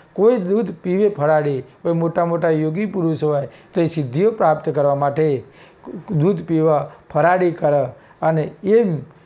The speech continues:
યોજિત તિત મત રાશિ. આ જગતમાં બધું આવું જ ચાલી રહ્યું છે. એટલે યોજિત તિત મત આવા વિશ્વમાં ઉપજેલા આ શું કહે છે, આ સાખીનો સિદ્ધાંત કે આ જગતના લોકો શાસ્ત્રના અનુસંધાન પ્રમાણે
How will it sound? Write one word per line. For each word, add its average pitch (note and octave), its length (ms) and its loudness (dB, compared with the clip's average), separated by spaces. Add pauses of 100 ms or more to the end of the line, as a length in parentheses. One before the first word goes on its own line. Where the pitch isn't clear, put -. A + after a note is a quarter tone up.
(140)
યોજિત E3 600 2
તિત G3 200 -4
મત D#3 240 -4
રાશિ. C#3 300 -2
આ C#3 80 0
જગતમાં D#3+ 560 -2
બધું D#3 300 -4
આવું D#3 260 -2
જ - 20 -10
ચાલી B2+ 360 -4
રહ્યું D3+ 240 -2
છે. - 380 -2
એટલે E3 320 2
યોજિત E3+ 480 0
તિત E3 160 -8
મત F3 180 -2 (340)
આવા F#3 220 4
વિશ્વમાં E3 480 0
ઉપજેલા D#3+ 540 -2 (280)
આ D#3+ 120 2 (540)
શું A3 120 0
કહે F#3+ 200 4
છે, C3+ 180 -2 (400)
આ E3 120 2
સાખીનો D#3+ 440 -2
સિદ્ધાંત C#3+ 540 -2 (200)
કે G3 80 2
આ A#3 120 4
જગતના F#3+ 480 0
લોકો E3 520 0 (380)
શાસ્ત્રના G3+ 720 2
અનુસંધાન E3+ 840 0
પ્રમાણે E3+ 520 2